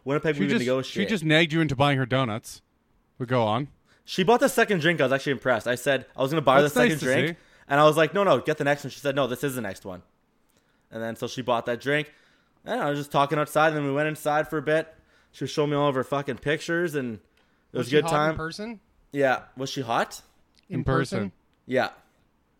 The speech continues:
Speaker 3: She looked like her pics?
Speaker 1: Yeah. In fact, here's a screenshot I saved from her fucking Instagram.
Speaker 2: Okay.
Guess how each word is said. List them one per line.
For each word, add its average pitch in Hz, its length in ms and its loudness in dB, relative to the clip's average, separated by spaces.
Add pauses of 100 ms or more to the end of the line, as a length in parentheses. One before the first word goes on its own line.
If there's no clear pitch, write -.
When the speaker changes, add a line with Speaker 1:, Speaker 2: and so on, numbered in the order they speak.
(280)
Speaker 3:
She - 140 -20
looked 156 220 -14
like 143 140 -12
her 147 80 -16
pics? - 460 -16 (440)
Speaker 1:
Yeah. 113 240 -2 (420)
In 123 100 -12
fact, 127 260 0
here's 135 200 0
a 135 40 -4
screenshot 120 540 -4
I 113 100 2
saved 113 300 -6
from 113 160 -6
her 110 100 -8
fucking 113 280 -8
Instagram. 104 540 -10 (2000)
Speaker 2:
Okay. 123 360 -4